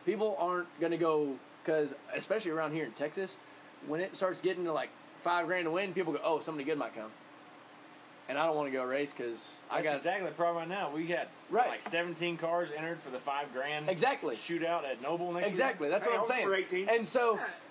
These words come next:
Speaker 1: and so, hang on.
Speaker 2: Yeah,
Speaker 1: And
Speaker 2: somebody
Speaker 1: so,
Speaker 2: dropped out.
Speaker 3: Donate.
Speaker 1: and so when you do that, instead of doing that, let's keep it the fifteen hundred bucks,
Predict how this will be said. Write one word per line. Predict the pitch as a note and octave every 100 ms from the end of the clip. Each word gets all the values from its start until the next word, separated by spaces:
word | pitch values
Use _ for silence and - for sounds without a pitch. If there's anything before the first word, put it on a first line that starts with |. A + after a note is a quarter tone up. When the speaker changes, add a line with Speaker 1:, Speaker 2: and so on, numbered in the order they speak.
| -
Speaker 1:
and | A3+
so, | A3 B3
hang | A#3 B3
on. | G3+
Speaker 2:
Yeah, | G3+
Speaker 1:
And | G3
Speaker 2:
somebody | A3 A3 F#3+
Speaker 1:
so, | D#3+ F3+
Speaker 2:
dropped |
out. | G#3 F#3+
Speaker 3:
Donate. | F#3+ G#3 - -
Speaker 1:
and | A3
so | F3+ A#3+ A3 G#3 F#3+ - - -
when | G#3 A#3
you | A#3
do | A3 A#3
that, | A3+ C4+ A3 F#3+ - - - - - -
instead | G3 - B3
of | G#3+
doing | A3
that, | A#3 A3+ -
let's | G3+ -
keep | - C#4+ C#4+
it | B3 F#3
the |
fifteen | D#3+ F#3+ - F3 D#3+
hundred | D#3+ D3
bucks, | C3+ - -